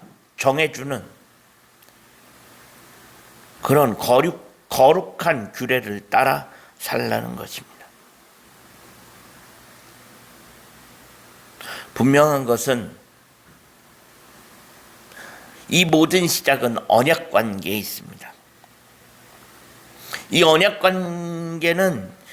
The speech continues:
기본적으로 영원한 것입니다. 하지만 어디까지나 이스라엘 백성들이 하나님의 언약을 먼저 지켜가는 데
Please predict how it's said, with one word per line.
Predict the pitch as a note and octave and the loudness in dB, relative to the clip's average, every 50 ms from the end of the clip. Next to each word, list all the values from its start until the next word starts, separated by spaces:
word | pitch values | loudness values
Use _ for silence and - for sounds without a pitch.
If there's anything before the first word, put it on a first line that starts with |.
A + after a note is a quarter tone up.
| - - - - - _ - | -20 -20 -20 -20 -20 _ -6
기본적으로 | - E3+ E3 E3+ A3+ A3+ G#3+ G3+ G#3 G3 G3+ G3+ G3 D#3 | -4 0 2 4 4 4 4 4 4 4 4 4 4 4
영원한 | C3+ B2+ B2+ C#3 D3+ E3 F3+ F#3 F3+ E3 | 4 4 4 4 4 4 4 2 2 2
것입니다. | C#3 B2+ - - A2+ G#2 G2 F#2 - - - - _ _ _ _ _ _ _ _ _ _ _ _ _ _ _ _ _ _ _ _ _ _ - - - - - - - - | 2 2 0 -2 -8 -12 -16 -16 -18 -18 -20 -20 _ _ _ _ _ _ _ _ _ _ _ _ _ _ _ _ _ _ _ _ _ _ -20 -20 -20 -20 -20 -20 -20 -14
하지만 | - - - C3 - C3+ A#2+ A#2 A2 B2+ D3 D3 - - - _ _ _ _ _ _ _ _ _ _ _ _ _ _ _ _ _ _ _ - - - - | -6 -4 -4 -2 -2 -2 0 0 0 0 0 -6 -14 -18 -20 _ _ _ _ _ _ _ _ _ _ _ _ _ _ _ _ _ _ _ -20 -20 -4 0
어디까지나 | A#2 C3 C3 - - - - - - C3 B2+ A2+ G2+ A#2+ A#2+ B2+ C3 A2+ F#2 F2 - - _ _ _ - _ _ _ - - - - - - - | 2 2 2 0 -6 -14 -8 -4 -2 -2 0 -2 -4 -4 -2 -2 -2 -2 -6 -10 -16 -20 _ _ _ -20 _ _ _ -20 -20 -20 -20 -20 -18 -10
이스라엘 | - A#2+ A#2+ - - D#3 D3 C#3+ | -6 -6 -4 0 2 4 4 4
백성들이 | C3+ C3+ C3 - - C3 B2 B2 A#2+ B2 A2+ B2 B2 A#2 F#2+ E2 F#2+ - - - _ _ _ _ _ | 4 0 0 -2 -2 -4 -4 -4 -6 -6 -4 -4 -6 -6 -8 -10 -14 -16 -20 -20 _ _ _ _ _
하나님의 | - - - - D#3 D#3 D3+ D3+ D3+ D3+ D3 C#3+ C3+ - - | -14 -10 -10 -6 -4 -4 -2 -2 -2 0 0 2 2 2 2
언약을 | - A2 G#2+ A2 A2 A2 - B2+ C#3+ D3 D3 D3 - - - - - - - - - - - - - _ _ _ _ _ _ _ _ _ _ _ - - - - - - - - - - - - - - - - - - - - - - - - - - - - | 2 0 2 0 -2 -2 -2 -2 -2 -2 -4 -8 -14 -20 -20 -20 -20 -20 -20 -20 -20 -20 -20 -20 -20 _ _ _ _ _ _ _ _ _ _ _ -20 -20 -20 -20 -20 -20 -20 -20 -20 -20 -20 -20 -20 -20 -20 -20 -20 -20 -20 -20 -20 -20 -20 -20 -20 -20 -6 0
먼저 | A#2 A#2+ A#2+ B2 B2 B2 A#2+ A2 C3 B2 A#2+ - - | 2 2 2 2 0 -2 -2 -2 -2 -4 -4 -6 -6
지켜가는 | - - - - - - _ _ _ - - D#3+ F3 D#3+ D#3+ D#3 C#3+ B2+ A#2+ A#2 A2+ A2 G#2+ G#2 G2 | -4 -4 -4 -4 -6 -10 _ _ _ -10 0 2 4 4 4 2 0 -2 -4 -4 -6 -10 -10 -8 -6
데 | A2 A2+ G#2+ G2+ - | -6 -6 -6 -6 -8